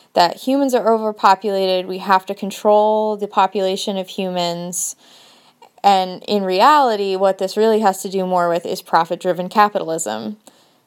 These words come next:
It's systemically designed to create waste. It creates whole psychologies around encouraging us to consume more and consume often,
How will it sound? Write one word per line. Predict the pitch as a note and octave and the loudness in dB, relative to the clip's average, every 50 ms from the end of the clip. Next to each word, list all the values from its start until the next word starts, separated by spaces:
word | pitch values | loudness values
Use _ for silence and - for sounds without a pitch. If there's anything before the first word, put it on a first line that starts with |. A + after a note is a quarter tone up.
| _ _ _ _ _ _ _ _ _ - | _ _ _ _ _ _ _ _ _ 0
It's | G3 G3+ G3+ - | 0 0 0 -2
systemically | - - A3+ G#3+ - - - - - G#3+ G3+ G3+ G#3+ A3 - A#3+ A3+ A3 G3 | -6 -4 -4 -4 -4 -4 -4 0 2 2 2 2 -2 -4 -4 -4 -4 -2 -2
designed | G#3 F#3+ F3+ F#3+ F3+ F#3 F#3 F#3 F#3 F#3 F#3+ | -2 -2 0 0 0 0 0 -2 -2 -4 -8
to | - G3 | -12 -14
create | - - - F#3+ F3+ F3+ F3 - | -8 -4 -2 0 2 2 0 0
waste. | - F3 D3+ D#3 E3+ - - - - - - _ _ _ _ _ _ _ _ _ _ _ _ _ _ _ - | 0 -2 -2 -4 -6 -10 -10 -12 -12 -14 -20 _ _ _ _ _ _ _ _ _ _ _ _ _ _ _ -6
It | - G3 F#3+ | -4 -4 -4
creates | - - A#3+ A3+ A3 G#3 G3+ F#3+ F#3 - - - - - _ _ _ _ _ | -4 0 0 2 4 4 2 2 0 -4 -8 -12 -12 -14 _ _ _ _ _
whole | _ - - - B3+ C4 C4 C4 C4+ C4+ | _ -4 2 4 4 6 6 4 4 2
psychologies | - - - A#3+ G#3 G#3 G3+ - - G#3 G3+ A3+ B3+ B3+ B3 B3 - - D#2 C2+ A#3 - - - - - _ _ - | 0 -2 0 0 0 0 -2 -4 0 4 4 6 6 6 4 0 -4 -12 -10 -10 -8 -8 -8 -10 -12 -14 _ _ 0
around | - G#3 G3 G3+ G3 F#3+ F#3+ F#3 F#3+ F#3+ - | 0 2 4 4 2 2 2 0 -2 -4 -6
encouraging | G#3 G3+ G3+ - - G3+ G#3 A3+ C4+ C#4+ - - - G#3+ | -6 -6 -6 -6 0 4 4 4 4 4 0 -4 -8 -6
us | A3+ G#3 G#3+ G#3+ - - | -4 -4 -4 -6 -8 -6
to | - - G#3 | -4 -4 -4
consume | G#3 - F#3+ F#3+ - - - A3 A3 A#3+ A#3+ | -4 -4 -8 -6 -6 -4 -2 0 0 0 0
more | A3+ G3 E3+ F#2+ F#2 F2+ - | -2 -2 -2 -4 -4 -4 -4
and | - - G3 F#3+ | -4 -6 -6 -6
consume | - G3+ G3+ - - G#3+ F#3+ F3+ F3 | -6 -6 -6 -6 -6 -6 -6 -4 0
often, | - - F3 F#3+ G3 - - - - G#3 | 2 4 4 4 2 -2 -10 -10 -8 -10